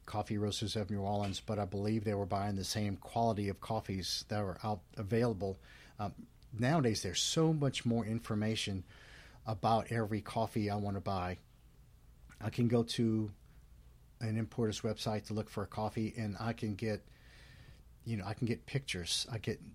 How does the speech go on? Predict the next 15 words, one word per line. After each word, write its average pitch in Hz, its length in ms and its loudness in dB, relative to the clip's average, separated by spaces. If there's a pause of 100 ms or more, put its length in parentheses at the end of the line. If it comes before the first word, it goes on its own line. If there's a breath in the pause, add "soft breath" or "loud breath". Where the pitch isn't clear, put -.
the 113 80 -2
names 117 720 4
of 107 80 -4
the 110 140 -2
farmer. 113 580 2 (240)
I 101 120 -2
like 107 180 0
to 104 100 -4
joke, 101 280 0 (100)
you 113 80 -8
can 107 140 -6
find 113 280 -2
out 113 140 0
the 107 80 -2
farmer's, 110 500 -2